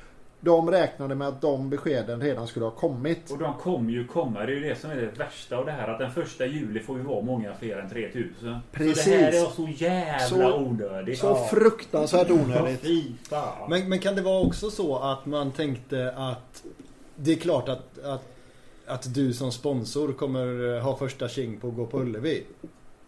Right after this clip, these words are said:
Speaker 3: Och sen så lovade man de här tretusen änglarna det också.
Speaker 2: Ja, men
Speaker 3: Och
Speaker 2: det
Speaker 3: så
Speaker 2: gjorde
Speaker 3: hade
Speaker 2: man
Speaker 3: man
Speaker 2: ju inte
Speaker 3: inte
Speaker 2: första kommunikationen. Det var ju man, de skulle få sitta i restaurang, eh,
Speaker 3: Ja.
Speaker 2: det var ju
Speaker 3: Mm.
Speaker 2: det kommunicerat första gången. Så
Speaker 3: Ja,
Speaker 2: det,
Speaker 3: precis.
Speaker 2: det, det var ju redan där.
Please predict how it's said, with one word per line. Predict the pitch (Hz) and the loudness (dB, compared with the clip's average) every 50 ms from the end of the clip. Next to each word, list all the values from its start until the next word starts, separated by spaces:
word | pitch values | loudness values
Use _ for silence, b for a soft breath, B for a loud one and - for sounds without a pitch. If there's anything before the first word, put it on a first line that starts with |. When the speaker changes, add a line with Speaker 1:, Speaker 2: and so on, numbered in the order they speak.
| - - | -12 -4
Speaker 3:
Och | - 156 147 143 135 127 | -2 0 0 0 0 -2
sen | 117 - - - 147 139 139 | -4 -6 -6 -6 -4 -4 -4
så | 135 - 160 | -4 -4 -2
lovade | 151 165 160 139 139 135 131 | -2 0 0 2 0 0 0
man | 135 139 139 135 131 135 | 0 -2 -2 -2 -2 -2
de | 131 131 | -2 0
här | 131 135 | 0 -2
tretusen | 127 131 131 135 120 120 - 123 113 117 123 120 | -2 -2 -4 -4 -4 -4 -4 -6 -6 -6 -4 -4
änglarna | 127 127 120 117 113 123 120 | -4 -4 -4 -4 -4 -4 -2
det | 123 120 | -2 -2
också. | 113 104 - - - 180 | -4 -6 -8 -10 -6 -4
Speaker 2:
Ja, | 175 135 | -2 -2
men | 117 | -2
Speaker 3:
Och | - 180 | 0 0
Speaker 2:
det | 180 | 2
Speaker 3:
så | 202 | 2
Speaker 2:
gjorde | 202 - | 2 2
Speaker 3:
hade | 127 123 | 2 2
Speaker 2:
man | - | 2
Speaker 3:
man | 180 190 | 4 4
Speaker 2:
ju | 208 208 | 2 2
inte | 202 - 226 | 0 0 0
Speaker 3:
inte | 196 170 | 0 0
Speaker 2:
första | 165 147 143 151 | 0 -2 -2 -2
kommunikationen. | 151 151 143 147 143 156 165 - 170 165 127 104 104 110 | -2 -2 -4 -6 -6 -4 -4 -2 -2 -2 -4 -4 -6 -6
Det | 139 | -4
var | 156 180 175 | -2 -2 -2
ju | 170 160 | -2 -4
man, | 165 160 - - | -6 -8 -8 -8
de | 170 170 151 | -8 -8 -6
skulle | - - 147 147 | -6 -6 -8 -8
få | 147 180 | -8 -8
sitta | 170 202 196 - 151 | -8 -6 -6 -4 -4
i | 143 | -4
restaurang, | 139 131 - - 170 165 156 131 127 180 208 214 202 | -4 -4 -6 -6 -6 -4 -2 -2 -4 -4 -8 -8 -8
eh, | 202 147 147 175 | -4 0 2 4
Speaker 3:
Ja. | 202 208 208 | 4 4 4
Speaker 2:
det | 196 196 190 190 | 2 2 0 0
var | 185 190 180 | 0 0 0
ju | 160 156 | -2 -2
Speaker 3:
Mm. | |
Speaker 2:
det | 165 165 127 107 - | -2 -4 -4 -4 -4
kommunicerat | 127 120 123 123 131 123 - 147 135 113 104 104 101 | -4 -4 -4 -4 -6 -6 -6 -6 -4 -4 -4 -4 -6
första | - 139 131 127 - 117 | -8 -8 -10 -8 -8 -6
gången. | 110 117 113 95 92 92 92 95 | -4 -4 -4 -4 -4 -8 -10 -6
Så | 110 | -2
Speaker 3:
Ja, | 131 160 | -2 -2
Speaker 2:
det, | 170 | -2
Speaker 3:
precis. | 160 175 170 180 156 139 | -2 -2 -2 -2 -2 -2
Speaker 2:
det, | 160 151 113 113 - 135 143 175 | -2 -2 -2 -4 -6 -6 -6 -6
det | 160 | -4
var | 160 185 | -4 -4
ju | 190 | -4
redan | 190 190 180 170 170 175 | -4 -4 -6 -6 -4 -2
där. | 170 214 - - - | -2 -2 -2 -4 -8